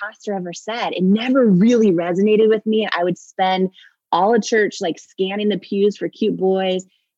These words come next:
counting down the minutes till the sermon was done. Like, I did not connect. And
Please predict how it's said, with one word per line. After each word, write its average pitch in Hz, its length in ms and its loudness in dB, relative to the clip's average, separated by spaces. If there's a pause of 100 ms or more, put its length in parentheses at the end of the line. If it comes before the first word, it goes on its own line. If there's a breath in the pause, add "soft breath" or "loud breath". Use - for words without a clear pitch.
counting 220 400 0
down 202 240 0
the 190 80 -4
minutes 185 340 -4
till 180 160 -6
the 170 80 -6
sermon 190 400 -6
was 185 140 -2
done. 170 420 -2 (220 loud breath)
Like, 196 240 0 (200 soft breath)
I 220 200 2
did 226 380 0
not 208 560 -2 (140)
connect. 226 460 -8
And 208 200 -12